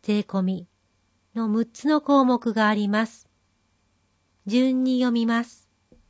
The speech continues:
七月八日、道路改良工事、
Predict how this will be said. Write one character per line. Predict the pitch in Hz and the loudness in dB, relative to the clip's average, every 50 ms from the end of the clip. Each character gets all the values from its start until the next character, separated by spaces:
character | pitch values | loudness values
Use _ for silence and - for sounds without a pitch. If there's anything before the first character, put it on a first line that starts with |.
| _ _ _ _ _ _ _ _ _ _ _ _ _ _ _ _ _ _ _ _ _ _ _ _ | _ _ _ _ _ _ _ _ _ _ _ _ _ _ _ _ _ _ _ _ _ _ _ _
七 | - _ - - 277 | -20 _ -4 -2 0
月 | 254 269 262 262 - - 254 247 | 2 2 0 0 0 0 2 4
八 | 254 247 247 240 | 4 4 4 2
日、 | 240 - 240 233 220 - _ _ _ _ _ _ _ _ _ _ _ _ _ _ _ _ _ _ _ _ _ _ _ _ _ _ | 2 2 2 2 2 0 _ _ _ _ _ _ _ _ _ _ _ _ _ _ _ _ _ _ _ _ _ _ _ _ _ _
道 | 269 277 294 294 285 254 | 2 2 4 4 4 2
路 | 233 226 233 233 | 2 2 0 -2
改 | - - 262 277 285 285 | -2 0 2 2 2 2
良 | 285 294 294 294 285 | 2 2 2 2 2
工 | 285 - 277 277 269 233 | 2 2 4 4 4 4
事、 | 180 190 190 190 185 185 | 2 0 -2 -2 -2 -6